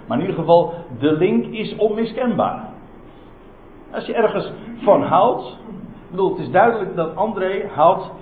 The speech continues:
van muziek maken. Waarom? Hij is er zo vaardig in.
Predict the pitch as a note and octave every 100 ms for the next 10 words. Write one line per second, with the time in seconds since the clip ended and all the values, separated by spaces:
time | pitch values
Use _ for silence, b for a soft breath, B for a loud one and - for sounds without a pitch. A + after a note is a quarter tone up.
0 | - - D#3+ D3 D3+ F3+ A#2+ F#2 - -
1 | - - - - - - C#3 G3 - -
2 | - - F#3 F#3 - C#4 A#3+ A3+ - -
3 | D#3 A#2 G#2 -